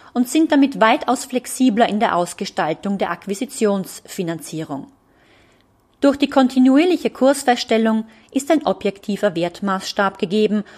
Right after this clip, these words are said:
und über die Fungibilität der Aktien kann eine Akquisition auch aus Sicht des Verkäufers deutlich an Attraktivität gewinnen. Dies geschieht üblicherweise durch eine Kapitalerhöhung gegen Sacheinlage,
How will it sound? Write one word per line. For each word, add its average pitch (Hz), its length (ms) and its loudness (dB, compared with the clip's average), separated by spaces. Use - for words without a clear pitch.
und 262 120 4
über 269 140 4
die 262 100 2
Fungibilität 262 840 0
der 339 100 0
Aktien 220 560 -4
kann 226 180 0
eine 208 200 -4
Akquisition 208 800 0
auch - 160 0
aus 175 200 -2
Sicht - 220 -4
des - 160 -2
Verkäufers 175 760 -2
deutlich 180 500 -2
an 196 120 -4
Attraktivität 214 840 -4
gewinnen. 175 500 0
Dies 262 200 0
geschieht 247 360 -2
üblicherweise 202 760 0
durch 202 180 0
eine 202 240 -6
Kapitalerhöhung 208 960 0
gegen 190 200 -2
Sacheinlage, 175 840 -4